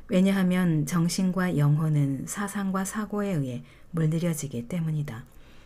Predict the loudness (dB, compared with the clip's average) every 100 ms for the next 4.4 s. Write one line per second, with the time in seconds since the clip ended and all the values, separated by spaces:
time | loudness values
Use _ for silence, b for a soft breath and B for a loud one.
0 | B B B B -2 0 2 0 2 2
1 | 0 0 0 2 0 2 0 0 0 0
2 | 0 -2 -2 -2 0 -2 -4 -4 -6 -4
3 | -6 -6 -8 -8 -8 -8 -10 -10 -10 -10
4 | -10 -10 -12 -12